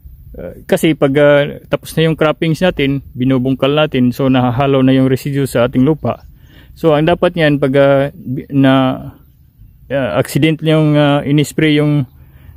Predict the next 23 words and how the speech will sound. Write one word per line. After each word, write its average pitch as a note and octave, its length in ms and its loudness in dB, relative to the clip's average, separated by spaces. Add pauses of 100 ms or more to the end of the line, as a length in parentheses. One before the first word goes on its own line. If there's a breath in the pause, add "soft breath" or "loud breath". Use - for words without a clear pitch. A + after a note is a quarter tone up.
(140 soft breath)
ah, C3+ 380 2
ano D#3+ 100 0
nyo, C#3+ 200 2 (360)
ah, A#2 340 -4
herbicide B2+ 460 -2
na C3 100 0
matapang B2+ 560 -2 (220)
na G#2+ 320 -10 (500 soft breath)
mag-iiwan A#2+ 560 2
ng B2 60 2
residue B2 340 -4
sa A#2 220 -2
ating C3+ 160 -2
field, B2+ 260 0
dapat, B2+ 360 0 (100)
ah, A#2 300 -2 (360 soft breath)
hindi C#3 180 2
muna D#3 260 2
natin D3 320 0
bangkalin D3+ 440 0
ng C#3 160 -2
ilang, C3 280 2
ah, B2 140 0